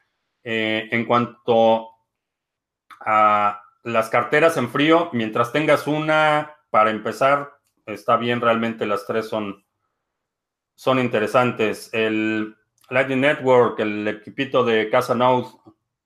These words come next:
Eh, ¿se puede vivir de internet sin invertir? No. Tienes,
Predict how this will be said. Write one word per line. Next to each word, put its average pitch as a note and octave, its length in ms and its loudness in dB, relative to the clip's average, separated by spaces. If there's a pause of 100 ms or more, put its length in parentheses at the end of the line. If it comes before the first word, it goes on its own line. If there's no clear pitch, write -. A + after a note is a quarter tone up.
(3500)
Eh, A2 200 -2
¿se A#2 160 -4
puede C#3+ 340 2
vivir C3 440 0
de B2+ 100 0
internet A2+ 600 -2
sin A#2 220 -6
invertir? G2+ 720 -4 (320)
No. A#2+ 420 -2 (2500)
Tienes, C#3+ 460 -2